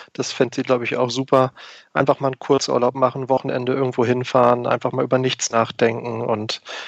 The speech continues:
ja, das Leben genießen, sich irgendwo ins Restaurant setzen, was essen, ja, unter Leute kommen. Das wär so das, was ich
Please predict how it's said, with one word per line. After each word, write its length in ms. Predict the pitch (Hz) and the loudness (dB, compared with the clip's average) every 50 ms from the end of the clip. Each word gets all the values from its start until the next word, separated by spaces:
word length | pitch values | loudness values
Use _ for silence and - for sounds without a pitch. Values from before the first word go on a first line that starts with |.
| - - - - - - - - _ _ _ _ _ _ - | -16 -18 -18 -20 -20 -20 -20 -20 _ _ _ _ _ _ -4
ja, 220 | - 135 127 123 | 2 4 4 6
das 180 | 123 131 - - | 4 4 2 4
Leben 200 | 131 131 127 127 | 4 4 4 2
genießen, 520 | 127 123 123 123 127 127 - - 127 123 123 - - - - _ _ _ _ _ _ _ - - - | 0 -2 0 0 0 0 -2 -2 -4 -6 -8 -12 -18 -20 -20 _ _ _ _ _ _ _ -20 -12 -8
sich 240 | 160 - 147 - | -4 -4 -2 0
irgendwo 340 | 160 147 127 123 120 131 131 | 0 0 0 2 4 4 4
ins 180 | 131 123 - - | 4 2 2 2
Restaurant 500 | 135 123 - - 123 - 123 123 127 117 | 2 2 2 0 2 4 2 2 2 0
setzen, 360 | 127 123 123 - - 123 117 | -2 -2 -2 -4 -8 -6 -4
was 160 | 117 120 - | -4 -4 -4
essen, 540 | - 123 117 - - 123 117 120 120 120 120 _ _ _ _ _ _ _ _ _ _ - - - - | -2 -2 -2 -2 -2 -8 -8 -8 -10 -12 -14 _ _ _ _ _ _ _ _ _ _ -20 -20 -14 -8
ja, 200 | - 127 120 120 | -6 -4 -2 -4
unter 300 | 127 123 131 - 131 127 | -4 -4 0 2 2 4
Leute 260 | 123 127 123 - - | 6 4 4 2 0
kommen. 340 | - - 127 120 120 127 127 _ _ _ _ _ _ _ _ _ _ _ _ _ _ _ | -2 0 0 0 0 -4 -12 _ _ _ _ _ _ _ _ _ _ _ _ _ _ _
Das 280 | - 196 - - - - | -6 -4 -4 -4 -2 0
wär 120 | 123 123 | 0 0
so 220 | 120 127 120 120 120 - _ _ _ _ _ _ _ _ _ _ _ _ - | 0 0 -2 -2 -2 -4 _ _ _ _ _ _ _ _ _ _ _ _ -4
das, 180 | - - - | -4 -2 0
was 120 | - 117 123 | 0 0 0
ich 240 | 120 - - - | -2 -4 -6 -10